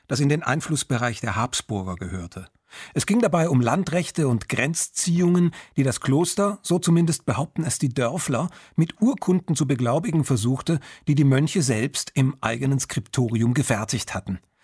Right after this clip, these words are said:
Auch hier sind es also Fälschungen oder Halbwahrheiten, die die Geschichte vorantreiben,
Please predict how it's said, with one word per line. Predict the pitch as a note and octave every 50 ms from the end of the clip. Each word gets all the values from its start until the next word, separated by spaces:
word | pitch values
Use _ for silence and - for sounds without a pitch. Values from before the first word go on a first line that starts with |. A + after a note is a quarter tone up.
| - - - _
Auch | - - - -
hier | G3+ G#3
sind | F3 D#3+ C#3 A#2+
es | C3 -
also | - A#2 A2 C3 A2+
Fälschungen | - - C3 D3 F3 - - C#3+ C3 B2+ A#2+
oder | A2+ G#2+ G#2+ F2
Halbwahrheiten, | A2 C#3 E3+ - - B2 G#2 G2+ F#2 F#2 F#2+ G2 G2 - A2+ G#2+
die | A2 A2+
die | A#2 A2
Geschichte | A#2 G#2 - C#3+ C3 - - -
vorantreiben, | - C3 G2+ G2 G#2 B2+ A#2+ - B2 A#2 A#2+ B2+ B2 C3+